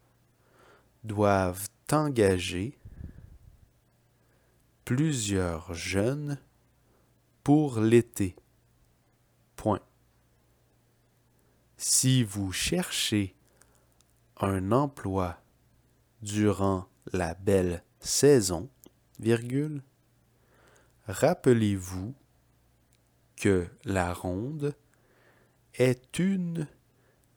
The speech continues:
des sociétés montréalaises qui engage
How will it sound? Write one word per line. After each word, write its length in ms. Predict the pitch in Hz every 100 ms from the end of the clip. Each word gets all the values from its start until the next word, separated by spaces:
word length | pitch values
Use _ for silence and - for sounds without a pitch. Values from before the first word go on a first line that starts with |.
| - -
des 480 | 104 104 101 92 - _
sociétés 1300 | - - 165 160 - 135 120 110 104 - 101 98 90 _ _ _ _ _ -
montréalaises 1500 | 104 120 151 139 127 127 107 92 90 92 110 123 131 147 143 _ _ _ _ _ _ _ _ _ _ - _ _
qui 320 | - 113 110 - -
engage 920 | 143 160 127 104 95 98 127 135 127